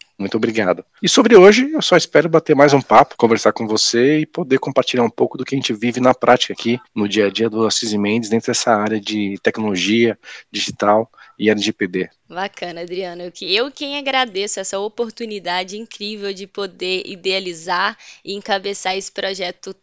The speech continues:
Speaker 2: tão bacana como o Dadoscast. Bom, realmente, tudo que envolve negócios na internet desperta muitas discussões para a sociedade em geral. E é óbvio que não seria diferente quando a gente fala de proteção de dados.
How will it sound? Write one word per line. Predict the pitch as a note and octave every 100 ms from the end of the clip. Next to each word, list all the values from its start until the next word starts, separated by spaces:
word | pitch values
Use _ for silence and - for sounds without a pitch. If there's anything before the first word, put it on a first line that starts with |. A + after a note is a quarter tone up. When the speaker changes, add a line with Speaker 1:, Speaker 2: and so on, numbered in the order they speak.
| -
Speaker 2:
tão | G3 A#3+
bacana | A3 G#3+ - E3+ F3+
como | G3 F#3+
o |
Dadoscast. | F#3 F#3 G3 - - C3 - - - _ _
Bom, | G#3+ C4 - _
realmente, | - C#4+ F4 C4+ A3 A#3+ A#3+
tudo | - C#4+ F4+
que | F4
envolve | C#4 A3 A3 G#3
negócios | G3+ F#3 F#3 G#3+ G#3+
na | F#3
internet | F#3 - F#3 E3+ F#3+ G3 - - -
desperta | F#3+ - A#3 A#3 A#3+ C4
muitas | B3 A#3+ D#4 F4+ D4 B3
discussões | A#3+ - - - F3+ F#3 -
para | A3+
a | A#3+
sociedade | - - C4 A#3 A3 A#3+
em | B3
geral. | C4 B3 E3+ D#3+ _ _ - -
E | -
é | D#4+
óbvio | F4+ A3 A#3 B3 G#3+
que | G#3+
não | A3
seria | D4+ D4 A#3 G#3+
diferente | F#3+ F#3+ F#3 A3 A#3+ G3
quando | - A3 A#3
a |
gente | A#3 A#3 -
fala | A3+ G#3+
de | A3
proteção | A3 A3+ A#3 A#3+ A3
de | B3+
dados. | - - - -